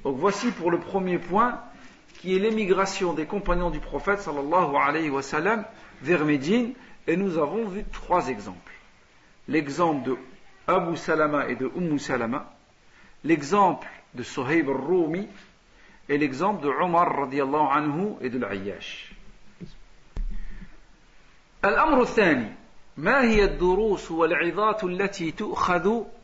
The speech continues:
من هجرة الصحابة إلى المدينة؟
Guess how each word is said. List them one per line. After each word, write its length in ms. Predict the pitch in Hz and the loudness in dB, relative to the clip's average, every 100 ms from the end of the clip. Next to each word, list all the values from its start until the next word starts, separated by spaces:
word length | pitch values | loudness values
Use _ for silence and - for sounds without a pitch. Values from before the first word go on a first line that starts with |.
| - | -14
من 440 | 151 175 190 170 | -4 0 0 -2
هجرة 420 | 139 214 175 165 - | -2 -4 -2 -2 -4
الصحابة 880 | 175 - 160 - 196 175 165 165 - - - - | -8 -6 -4 0 0 2 2 2 -2 -10 -12 -8
إلى 140 | 160 | -4
المدينة؟ 480 | 135 107 95 98 - | -2 -4 -10 -16 -20